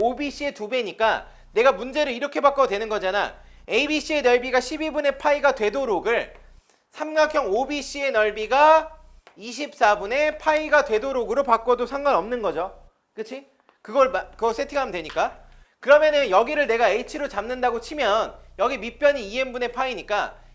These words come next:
이 엔 분의 파이 곱하기 H 곱하기 이 분의 일이 몇이 되도록 하는?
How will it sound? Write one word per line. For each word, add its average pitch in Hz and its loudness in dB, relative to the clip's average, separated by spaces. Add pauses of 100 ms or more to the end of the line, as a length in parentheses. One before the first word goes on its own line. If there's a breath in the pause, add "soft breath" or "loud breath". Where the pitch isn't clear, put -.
이 226 -8
엔 285 -4
분의 269 -4
파이 277 -2
곱하기 262 -4
H 233 -8
곱하기 247 -6
이 214 -10
분의 240 -6
일이 226 -6
몇이 175 -6
되도록 214 -4
하는? 269 -4